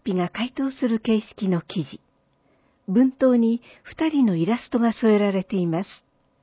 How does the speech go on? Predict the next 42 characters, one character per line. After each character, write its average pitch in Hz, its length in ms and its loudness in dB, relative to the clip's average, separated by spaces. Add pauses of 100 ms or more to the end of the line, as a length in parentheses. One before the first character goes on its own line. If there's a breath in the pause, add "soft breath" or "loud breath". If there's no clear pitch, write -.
(720)
音 302 240 4
訳 - 180 -6
者 202 160 -4
中 185 480 0
終 156 260 0
わ 165 40 -6
り。 143 140 -10 (1600)
ミ 254 200 8
ヤ 294 120 4
リ 156 320 -4 (1000)
ー。 214 40 4
ね 240 160 8
え 220 40 8
ね 220 220 6
え、 196 40 0
ハ 208 140 -4
ッ - 40 -8 (120)
ピ。 190 220 -2 (580)
最 240 160 -2
近 240 280 4
よ 262 140 2
く - 200 -14
聞 - 140 -20
く 170 280 2 (140)
脱 - 320 -6
炭 196 220 -4
素、 - 220 -12 (500)
カ 226 180 -2
ー 247 40 -2
ボ 269 120 0
ン 262 100 4
ニ 262 100 6
ュ 277 40 4
ー 269 60 -6
ト 220 120 0
ラ 190 140 0
ル 160 60 -4
っ 160 40 -8
て - 360 -2 (180)
何？ 214 440 2 (1120)
ハ 269 120 -2
ッ - 60 -4